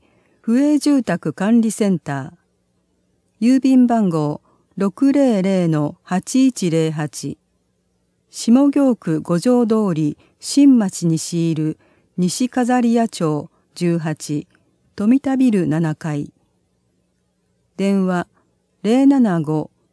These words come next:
三五四の一零九零。ファックス、零七五三五四の一零九二。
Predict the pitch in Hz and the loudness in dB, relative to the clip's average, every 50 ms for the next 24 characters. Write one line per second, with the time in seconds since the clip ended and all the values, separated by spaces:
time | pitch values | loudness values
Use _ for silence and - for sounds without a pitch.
0 | _ _ _ _ - - 247 254 269 269 269 262 262 254 240 214 185 180 180 185 | _ _ _ _ -6 -2 0 2 4 4 4 4 4 2 2 2 2 2 2 2
1 | 175 165 156 151 143 139 - - _ _ _ _ - 196 - - - 247 254 277 | 0 0 0 -2 -2 -4 -6 -10 _ _ _ _ -8 -8 -8 -4 -2 0 2 2
2 | 269 262 220 175 - - 170 156 156 156 156 151 147 139 139 - _ _ _ _ | 2 2 0 0 -2 -4 -2 -2 -2 -2 -2 -4 -4 -6 -8 -12 _ _ _ _
3 | _ _ _ _ _ _ _ _ _ _ _ _ _ _ _ 226 226 - _ - | _ _ _ _ _ _ _ _ _ _ _ _ _ _ _ -6 -6 -6 _ -8
4 | 175 156 - - 151 139 - - _ _ _ _ _ _ _ _ _ 175 190 226 | -8 -8 -6 -8 -8 -8 -8 -12 _ _ _ _ _ _ _ _ _ -4 0 0
5 | 254 277 269 269 262 240 208 185 165 156 143 151 147 147 - - _ _ _ _ | 2 4 4 4 4 2 0 0 -2 -4 -4 -4 -6 -6 -8 -12 _ _ _ _
6 | _ _ _ _ - - - 240 254 269 269 262 254 262 254 226 190 185 185 190 | _ _ _ _ -12 -4 -2 0 2 4 4 4 4 2 2 2 2 0 0 0
7 | 185 175 165 151 139 143 143 147 - _ _ _ _ _ 214 190 - - 240 247 | 0 0 0 0 -2 -4 -6 -8 -12 _ _ _ _ _ -12 -10 -6 -4 -2 0
8 | 254 269 254 220 175 - - 180 165 156 156 156 156 151 147 135 - - | 0 2 0 0 -2 -4 -4 -4 -2 -2 -2 0 0 0 -2 -2 -4 -8